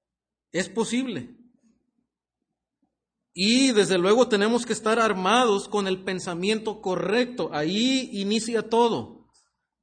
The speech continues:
De hecho, Pablo dice que debemos renovarnos en nuestra mente. Y también en Efesios, eh, dice el, el apóstol Pablo, ¿verdad? Que debemos transformarnos,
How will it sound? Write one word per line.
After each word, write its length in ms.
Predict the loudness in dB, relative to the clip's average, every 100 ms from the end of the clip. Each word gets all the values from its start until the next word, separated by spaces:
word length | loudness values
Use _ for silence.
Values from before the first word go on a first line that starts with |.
| -12
De 80 |
hecho, 220 | -10 -8 -2
Pablo 240 | 0 0
dice 260 | -4 -6 -6
que 140 | -4
debemos 300 | -4 -4 -4
renovarnos 1400 | -4 -4 -2 -2 4 4 4 2 0 -2 -8 -14 -18 _ _ _ -8
en 200 | -6 -6
nuestra 360 | -8 -8 -8
mente. 640 | -6 -4 -6 -8 -14 -18 -20 _ _ _ _ _ -20 -20 -20 _
Y 80 | -6
también 420 | -2 0 2 2
en 120 | 2
Efesios, 640 | 0 2 0 0 -2 -4 -14 -20 -18
eh, 160 | -14 -8
dice 460 | -6 -4 0 0
el, 100 | 0
el 240 | -2 -2 -4
apóstol 540 | -4 -8 -6 -6 -4
Pablo, 340 | 0 0 0 -2
¿verdad? 320 | -2 -2 -4
Que 140 | -4
debemos 580 | -2 -2 -2 -2 -4 -8 -12 -10 -10 -10 -4
transformarnos, 1400 | -2 -4 -4 -6 -2 0 2 0 -4 -6 -12 -14 -14